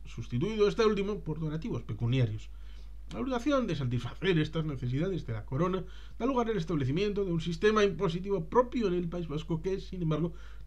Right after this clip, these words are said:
no es único para todos los territorios, pues se observan diferencias entre ellos tanto en figuras impositivas como en la cuantía de los donativos entregados a la corona.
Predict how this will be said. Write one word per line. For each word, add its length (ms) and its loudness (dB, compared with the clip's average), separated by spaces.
no 140 -4
es 140 -4
único 420 2
para 300 0
todos 240 0
los 160 0
territorios, 600 -2
pues 160 -8
se 100 -12
observan 400 -2
diferencias 540 0
entre 340 2
ellos 300 -2
tanto 480 -6
en 160 -2
figuras 420 2
impositivas 640 2
como 200 -2
en 40 4
la 80 4
cuantía 600 -2
de 280 4
los 260 6
donativos 720 -4
entregados 840 2
a 40 -6
la 100 -4
corona. 300 -8